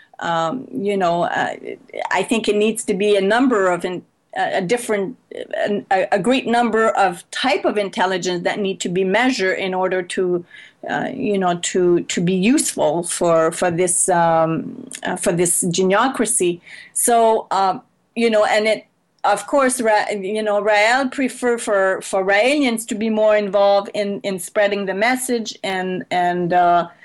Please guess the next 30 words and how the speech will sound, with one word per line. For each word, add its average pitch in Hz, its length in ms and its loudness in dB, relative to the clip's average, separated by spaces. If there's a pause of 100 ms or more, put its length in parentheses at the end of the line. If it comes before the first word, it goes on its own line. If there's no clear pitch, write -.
(240)
uh, 156 380 -4
speaking 254 560 0
about, 190 540 2
um, 170 400 -4 (160)
you 214 200 0
know, 180 160 2
the 185 120 0
Raelian 196 400 2
movement 214 440 0
and 185 140 -2
the 180 60 0
different, 180 640 -2
uh, 170 200 0
aspect - 460 -2
of 175 140 -4
the 180 100 -4
philosophy. 208 760 -2
So 185 340 -2
he, 180 340 -6 (380)
you 202 160 -6
know, 175 220 0
he 196 320 0
preferred 233 560 0
that 196 220 -2
people 330 340 2
that 185 180 0
are 185 140 2
into 190 260 -6
politics - 720 -2
would 196 380 -4